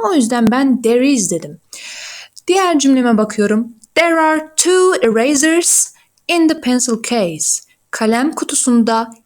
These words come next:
iki silgi var. Arkadaşlar benim burada ipucum olarak hem iki kelimesi var hem de erasers'ın sonundaki S takısı var. Yani bu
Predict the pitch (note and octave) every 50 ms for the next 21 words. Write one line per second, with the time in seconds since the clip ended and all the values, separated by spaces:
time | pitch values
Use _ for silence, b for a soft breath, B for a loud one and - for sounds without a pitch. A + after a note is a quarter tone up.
0 | _ _ _ - C4+ C4 C4 - - D#4 D4+ C4 - - _ _ - - - -
1 | F#3+ F3 D#3+ E3 D#3 D3+ D3+ D3+ - B B B B B B B B - - G#4+
2 | G4 - A4 G4 F4 - - - A#3+ G#3+ G3+ F#3+ - D#4 F4+ G4 F#4 E4+ E4 D4+
3 | - B3+ C4 C4 C#4 D4 A#3+ C4+ B3+ C4 B3+ A#3+ A3+ G#3 F#3 F3+ - - - -
4 | D4 E4 F4 E4+ D#4+ D4+ B3+ C4 - A3+ A3 - - C4 C4 C4 C#4 C#4 C4+ C4+
5 | C#4 C4+ - C4+ C4+ C4+ C4+ C4 B3+ - D4+ D4+ D4 D4+ - - A3+ G#3+ A3 B3+
6 | C#4+ D4 C4 C#4+ C#4 - - D4+ C#4+ - B3+ A3 G3 F3+ F#3 F3+ - D4 C#4+ -
7 | C#4 C#4+ C4+ - - - G3 F#3+ - - - F3 G3 A3+ A#3+ A#3+ C4 C#4 C#4 B3+
8 | A#3 G3 A3 A3 B3 C4